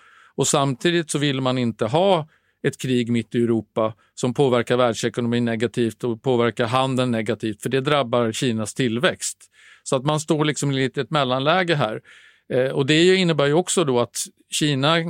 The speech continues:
är ju ett av de få länder som man kan tänka sig kan få en medlarroll också här, eftersom Kina är ett av de få länder som kan påverka Putin, eh, till att, eh, gå med på en vapenvila eller s-, avsluta kriget.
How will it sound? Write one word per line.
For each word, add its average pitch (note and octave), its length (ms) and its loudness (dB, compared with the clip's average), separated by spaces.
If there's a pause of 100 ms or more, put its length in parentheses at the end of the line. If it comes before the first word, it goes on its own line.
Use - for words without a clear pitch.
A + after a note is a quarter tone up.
(100)
är E3 140 -6
ju C#3+ 180 -2
ett A#2+ 140 -2
av C#3 60 0
de C3 80 0
få C3 180 0
länder B2 300 0
som A#2+ 360 -4
man A#2+ 180 -6
kan A#2 160 -6
tänka B2 280 -2
sig A#2+ 140 -2 (120)
kan B2 180 -2
få B2+ 100 0
en B2 120 0
medlarroll C3+ 720 2
också G#2+ 300 -6
här, A2 300 -6 (360)
eftersom B2+ 540 -4 (200)
Kina C#3+ 400 0
är C3 60 2
ett - 140 -4
av C#3+ 40 0
de B2+ 120 0
få B2 140 0
länder A2+ 360 -2
som A2 260 -4
kan A2 280 -6
påverka C#3+ 680 0
Putin, A2 560 -6 (520)
eh, A2 640 -4
till G#2+ 240 0
att, G#2+ 220 -4 (200)
eh, B2 320 -10 (600)
gå B2 80 0
med B2+ 240 2
på E3+ 60 0
en D#3 80 2
vapenvila G#2+ 720 -2
eller G#2 180 -4
s-, G2+ 120 -8
avsluta D#3 540 -2
kriget. G#2+ 380 -10